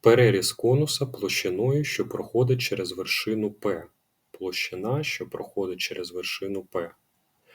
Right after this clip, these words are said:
Його бічні сторони — твірні П Д і П Ц. П Д і П Ц конуса. А основа хорда основи конуса Д Ц.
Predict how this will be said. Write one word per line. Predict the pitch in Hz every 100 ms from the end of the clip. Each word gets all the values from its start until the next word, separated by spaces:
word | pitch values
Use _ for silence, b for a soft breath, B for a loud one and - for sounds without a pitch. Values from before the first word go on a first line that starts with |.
| B B B
Його | 98 117 127 143
бічні | 120 - 120 120
сторони — | - - 170 143 90 -
твірні | 95 104 110 110
П | 110 98
Д | 98 143 165
і | - 123
П | 135
Ц. | 123 - - - _ _ _ _ _
П | 92
Д | 90 127 147 147 -
і | 90
П | - 110
Ц | 110 - - - _ _ _ _ _ _ _
конуса. | 92 85 82 - - _ B B B
А | 95
основа | 107 - 165 175 117
хорда | - - 135 156 151 165 - b b b -
основи | 104 - 120 117 110
конуса | 113 110 110 101 -
Д | 90 - 117
Ц. | 123 - -